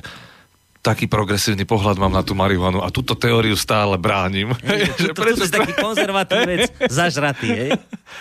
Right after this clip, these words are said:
Speaker 1: No, ale vychádza mi to tak, ako v praxi to tak vidím, že,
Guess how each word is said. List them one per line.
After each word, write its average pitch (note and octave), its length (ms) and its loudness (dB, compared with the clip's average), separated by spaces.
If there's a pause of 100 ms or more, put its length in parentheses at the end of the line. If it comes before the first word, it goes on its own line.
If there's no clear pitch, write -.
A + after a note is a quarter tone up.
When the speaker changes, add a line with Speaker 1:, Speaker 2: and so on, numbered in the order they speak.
(140)
Speaker 1:
No, - 160 -4
ale D#3+ 120 0
vychádza G3 360 -2
mi F3 80 -4
to E3 100 -2
tak, D#3+ 220 -4
ako B2 240 -2
v - 100 -6
praxi E3 320 0
to D3+ 120 -2
tak B2+ 160 0
vidím, C#3 240 -2
že, B2+ 180 2